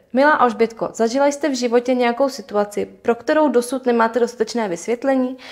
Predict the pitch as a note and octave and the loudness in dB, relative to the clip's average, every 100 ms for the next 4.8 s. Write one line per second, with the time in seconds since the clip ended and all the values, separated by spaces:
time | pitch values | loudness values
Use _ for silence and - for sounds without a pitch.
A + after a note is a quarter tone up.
0 | - - - A#3+ D4 C4 D4 D#4 C#4+ C#4+ | -18 -20 -4 -2 -2 -4 -2 -2 0 0
1 | C#4+ C#4 D4+ C#4+ G3 F#3 F#3+ G#3+ A#3+ A#3+ | -2 0 2 4 2 0 -4 0 0 2
2 | C4 B3 B3 C#4 C#4 B3 A3 G#3+ A3 G#3+ | 0 -2 -2 -6 -6 -8 -8 -2 0 2
3 | B3+ A#3+ B3 C4+ C4+ B3 C4 D4 D4 G3+ | 2 4 2 -2 -4 -2 -2 -2 -2 -4
4 | F#3+ - A#3+ B3+ G#3 G3+ - G3+ | -6 -4 -4 -2 -4 -4 -4 -4